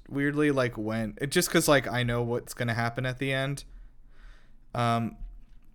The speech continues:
like, I don't know, Jess, I'm sure you also noticed, like, when, when he's reading the letter, you know, and it's, like,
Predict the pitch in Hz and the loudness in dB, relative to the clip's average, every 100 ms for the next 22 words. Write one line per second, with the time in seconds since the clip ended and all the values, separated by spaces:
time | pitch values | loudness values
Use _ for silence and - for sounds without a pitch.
0 | - - - - 131 127 120 - 131 131 | -20 -20 -20 -6 2 2 2 -4 0 2
1 | 123 120 127 123 131 123 135 123 123 117 | 2 2 2 2 2 -2 0 2 2 2
2 | 113 120 113 113 113 - 113 110 120 113 | 0 0 -2 -2 -2 -2 -2 -2 -2 -2
3 | 117 110 - - - - - 147 175 180 | -2 -6 -14 -20 -20 -20 2 8 8 8
4 | 147 147 143 135 123 120 120 113 113 - | 8 8 8 6 4 4 4 4 2 0
5 | 123 127 120 117 117 117 - 117 107 | -2 0 2 2 0 -2 0 0 -2